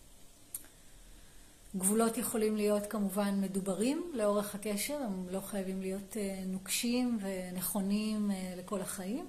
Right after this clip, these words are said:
זה ברור. ויחד עם זאת, הם לא יכולים להיות נידונים על בסיס יומיומי. כי בסופו של דבר, כדי שהאהבה תפרח, היא צריכה שקט.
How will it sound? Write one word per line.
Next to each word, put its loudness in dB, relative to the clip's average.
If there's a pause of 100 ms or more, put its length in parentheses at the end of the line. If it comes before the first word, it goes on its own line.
זה -2
ברור. -4 (960)
ויחד 0
עם 2
זאת, 0 (520)
הם -4
לא 2
יכולים 4
להיות 2
נידונים 4
על 2
בסיס 0
יומיומי. 2 (1300)
כי -4
בסופו 2
של 0
דבר, 4 (100)
כדי -2
שהאהבה 0
תפרח, 0
היא -2
צריכה 0
שקט. -4